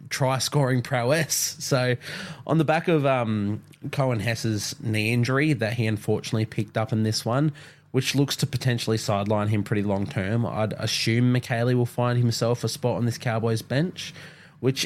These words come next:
which is great for him, but it's really devastating news for Cohen Hess. I thought he was sort of warming into that front rower and just can play anywhere in, in, in the field, Cohen Hess. I thought he was really progressing at the Cowboys, so it's devastating to see that.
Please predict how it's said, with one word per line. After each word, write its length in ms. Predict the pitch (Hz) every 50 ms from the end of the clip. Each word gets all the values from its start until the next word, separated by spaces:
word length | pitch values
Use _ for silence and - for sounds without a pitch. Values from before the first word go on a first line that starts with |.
| - -
which 220 | - 151 147 -
is 100 | 156 147
great 240 | 143 175 170 165 151
for 80 | - 123
him, 360 | 107 110 104 110 107 101 104
but 140 | 101 107 104
it's 160 | 104 101 -
really 240 | 123 131 127 117 113
devastating 580 | 101 120 113 101 107 - - 127 113 110 110
news 220 | 110 110 107 110 -
for 120 | - -
Cohen 320 | - - 117 110 110 107 107
Hess. 460 | - 113 110 113 - - - - - - - - - - - _ -
I 80 | 110 117
thought 360 | - - 127 123 117 - - - - - - _ - _ _ _ - -
he 140 | - - 135
was 420 | 117 120 113 110 107 - - - - - - - _ -
sort 260 | - - 165 160 151
of 60 | 131
warming 320 | 123 127 123 120 117 113 113
into 200 | 117 113 - 120
that 140 | 120 - -
front 280 | - - 117 113 - -
rower 360 | 117 113 117 117 113 113 113
and 200 | 113 113 113 110
just 340 | - 120 - - - - - - - - - _ -
can 140 | - - 160
play 240 | 143 - 170 147 123
anywhere 340 | 123 120 104 110 113 110 107
in, 140 | 110 110 - -
in, 160 | 120 117 117
in 220 | - - 117 117 110
the 40 | 101
field, 540 | - - 120 117 113 117 117 107 104 104 - - - - -
Cohen 260 | - - 120 117 117
Hess. 300 | 110 107 120 123 123 -
I 60 | 127 113
thought 140 | - 123
he 60 | 120 113
was 240 | 113 107 - - - - - - _ _ _ _ - -
really 300 | 123 131 135 131 127 120
progressing 560 | - - - 117 - 110 110 107 - - 107
at 80 | 107 -
the 80 | -
Cowboys, 480 | 104 - 117 110 110 104 110 113 117 117
so 140 | - - 113
it's 120 | 95 -
devastating 640 | - - 131 127 117 113 - - 113 110 110 104 104
to 60 | 107
see 240 | - - 113 107 101
that. 280 | 104 107 110 104 -